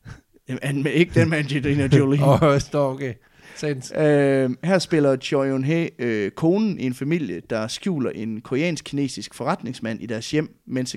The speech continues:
Speaker 1: kineserne og japanerne bekæmper hinanden i det nordlige Korea. Øh, tilbage i trediverne.
Speaker 2: Altså, det er godt nok, altså, det er nogle, det er sådan nogle, øh, revolutionære-agtige, øh,
Speaker 1: Mhm.
Speaker 2: emner, når man tænker på, at han gerne vil kontrollere en befolkning.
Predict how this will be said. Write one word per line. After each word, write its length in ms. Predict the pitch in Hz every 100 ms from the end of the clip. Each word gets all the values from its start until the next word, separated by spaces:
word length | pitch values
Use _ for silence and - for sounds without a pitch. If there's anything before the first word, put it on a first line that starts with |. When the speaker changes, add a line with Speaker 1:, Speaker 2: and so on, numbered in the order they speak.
| -
Speaker 1:
kineserne 600 | 127 117 135 160 - 92
og 100 | 104
japanerne 520 | 123 151 123 101 107
bekæmper 420 | 120 - 135 117
hinanden 320 | 117 110 113
i 60 | 117
det 140 | 113
nordlige 340 | 110 117 135 113
Korea. 420 | - 98 107 110 - _ _ _ _ _ _ _ _ _ -
Øh, 440 | 127 117 110 104
tilbage 300 | 107 - 110
i 40 | 113
trediverne. 540 | - 120 117 123 - - _
Speaker 2:
Altså, 120 | - -
det 80 | 113
er 80 | -
godt 160 | 131
nok, 80 | 220
altså, 360 | 185 - 107 -
det 20 |
er 40 | 123
nogle, 200 | 107 107
det 20 |
er 60 | 101
sådan 140 | 165
nogle, 260 | 170 127 113
øh, 120 | 110
revolutionære-agtige, 1300 | 117 110 101 120 160 226 151 120 123 127 143 127 117 113
øh, 120 | 113
Speaker 1:
Mhm. 80 | 135
Speaker 2:
emner, 260 | 151 214 147
når 80 |
man 160 | 123 127
tænker 220 | 151 170
på, 160 | 147 143
at 60 |
han 120 | 117 120
gerne 140 | 143
vil 80 | 156
kontrollere 360 | 135 113 160
en 80 | 151
befolkning. 480 | 113 147 - 113